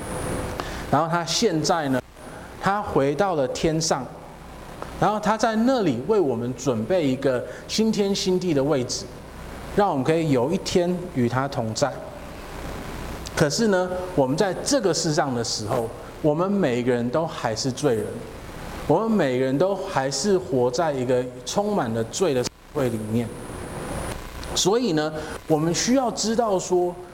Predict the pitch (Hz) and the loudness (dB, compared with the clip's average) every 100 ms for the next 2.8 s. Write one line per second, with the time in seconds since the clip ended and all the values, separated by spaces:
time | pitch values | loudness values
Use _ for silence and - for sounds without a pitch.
0 | - 170 151 127 175 170 190 127 123 131 | -6 0 2 2 0 2 2 2 2 0
1 | 123 - 131 - 113 - - - - - | 0 -2 -4 -4 -8 -10 -12 -12 -12 -10
2 | - - - - - 175 233 269 | -8 -8 -8 -8 -2 0 2 0